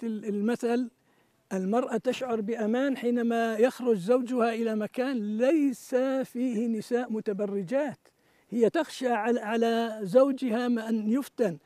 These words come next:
بتلك النساء المتبرجات المتغنجات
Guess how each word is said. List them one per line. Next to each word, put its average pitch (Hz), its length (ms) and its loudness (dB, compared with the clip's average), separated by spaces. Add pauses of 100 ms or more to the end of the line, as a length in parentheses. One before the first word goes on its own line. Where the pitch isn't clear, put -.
(360)
بتلك 214 640 -4
النساء 202 460 -2
المتبرجات 180 920 -6 (100)
المتغنجات 170 1080 -4